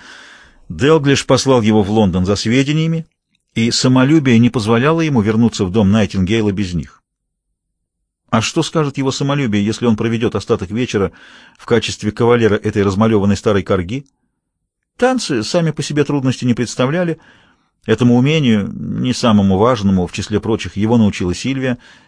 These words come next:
Это была беспутная блондинка, на десять лет старше его, жена скучного управляющего банком,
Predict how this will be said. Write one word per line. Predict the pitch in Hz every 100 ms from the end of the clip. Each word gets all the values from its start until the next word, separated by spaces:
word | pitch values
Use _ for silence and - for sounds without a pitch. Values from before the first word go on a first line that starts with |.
| _ _ _ -
Это | 85
была | 90 92
беспутная | 87 - 104 95 92
блондинка, | 95 87 117 127 90
на | 90
десять | 92 -
лет | 92 -
старше | 120 123 -
его, | 113 107 90 _ _ _ 87
жена | 95 110 110
скучного | 98 - 104 - 92
управляющего | 90 98 92 95 - 98
банком, | 87 117 104 92